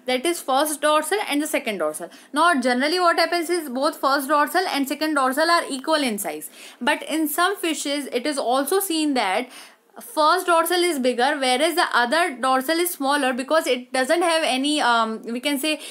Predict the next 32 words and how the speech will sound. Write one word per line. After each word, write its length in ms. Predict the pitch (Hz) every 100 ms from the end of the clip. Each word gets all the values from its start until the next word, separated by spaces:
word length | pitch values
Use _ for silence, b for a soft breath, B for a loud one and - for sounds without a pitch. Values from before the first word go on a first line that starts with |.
| -
it 60 |
doesn't 280 | 233 302 359
have 220 | 359 330 339
any 300 | 294 320 339
skeletal 520 | - 285 277 311 330
support, 540 | 320 285 277 285 311 -
and, 480 | - 262 247 226 208 208 - -
uh, 240 | 240 240
due 300 | 233 226 294
to 160 | 311 403
this 260 | 311 320 311 B B -
it 220 | 285 254
becomes 340 | 294 294 294
a 80 | 339
flabby 460 | 330 294 254 247 302
type 200 | 262 247
of 140 | 254
structure. 380 | 247 240 226 285
It 400 | 269 262 - -
becomes 340 | 254 302 311
so 460 | - 294 311 370 -
small 500 | - 262 262 269 311 302 B
and 240 | - 277 262
retained 540 | 262 262 320 311 349 B -
that 240 | 269 285
it 160 | 254 277
is 140 | 320
known 300 | 277 262 254
as 180 | 302 349 -
adipose 600 | 240 254 294 262 262 -
fin 220 | 208 175
now. 200 | 156